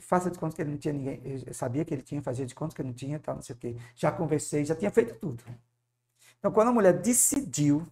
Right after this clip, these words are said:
a partir dali, ela decidiu. O homem não vai separar, por quê? Não, porque, não, não sei por quê.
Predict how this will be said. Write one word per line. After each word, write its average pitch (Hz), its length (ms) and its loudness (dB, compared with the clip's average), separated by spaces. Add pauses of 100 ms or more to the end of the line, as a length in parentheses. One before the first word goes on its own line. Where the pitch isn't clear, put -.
(100)
a - 80 -12
partir 147 260 -2
dali, 170 380 2
ela 135 160 0
decidiu. 135 500 -6 (640)
O 320 60 -2
homem 339 160 -2
não 214 180 2
vai 220 160 2
separar, 220 240 -2
por 254 160 -10
quê? 403 100 -12 (220)
Não, 359 100 -8
porque, - 460 -10 (680)
não, 427 80 -16
não - 160 -18
sei - 180 -10
por - 120 -20
quê. - 200 -10